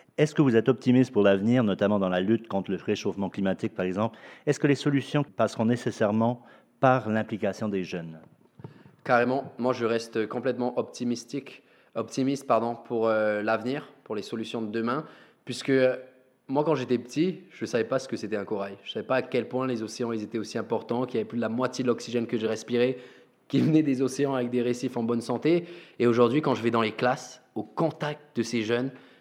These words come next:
Speaker 2: je vois la quantité de savoir qu'ils ont. Et aussi,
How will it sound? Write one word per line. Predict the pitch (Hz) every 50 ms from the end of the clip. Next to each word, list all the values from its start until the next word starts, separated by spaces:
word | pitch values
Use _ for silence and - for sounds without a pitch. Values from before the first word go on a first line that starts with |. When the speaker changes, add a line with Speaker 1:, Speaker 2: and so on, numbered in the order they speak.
| _ _ -
Speaker 2:
je | 113 110 117
vois | 110 123 131 165 135
la | 131 113
quantité | 117 - - 165 165 - 156 131 - 147
de | 127 -
savoir | - 160 139 135 139 135 131
qu'ils | - 147 143 123 131
ont. | 147 156 160
Et | 151 131 123
aussi, | 123 120 - - 180 185 175